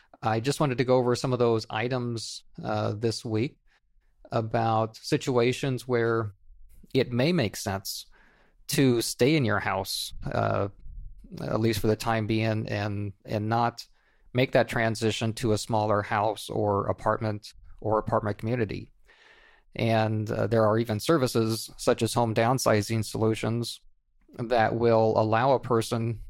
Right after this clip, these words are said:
in, uh, certain circumstances, uh, where the company will buy, uh, the person's house, but have an arrangement to allow them to stay in the house, uh, for as long as they want to.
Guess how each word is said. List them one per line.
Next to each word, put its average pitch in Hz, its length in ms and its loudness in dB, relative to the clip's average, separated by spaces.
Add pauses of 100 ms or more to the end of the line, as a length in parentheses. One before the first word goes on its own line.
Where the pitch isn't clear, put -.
(280)
in, 110 540 -2 (320)
uh, - 140 -10
certain 117 320 0
circumstances, 120 960 -2 (720)
uh, 107 220 0
where 117 260 2
the 113 140 -2
company 127 400 0
will 113 240 2
buy, 117 560 0 (400)
uh, 113 220 2
the 110 100 -4
person's 113 460 -2
house, 117 480 -4 (600)
but 117 500 2 (360)
have 127 200 2
an 117 100 2
arrangement 123 600 0
to 113 180 2
allow 117 320 2
them 117 180 2
to 107 80 -2
stay 110 240 0
in 165 200 0
the 139 100 0
house, 117 540 -2 (520)
uh, 117 180 0
for 127 220 4
as 117 100 2
long 127 240 4
as 117 100 0
they 110 120 2
want 131 280 -2
to. - 260 -4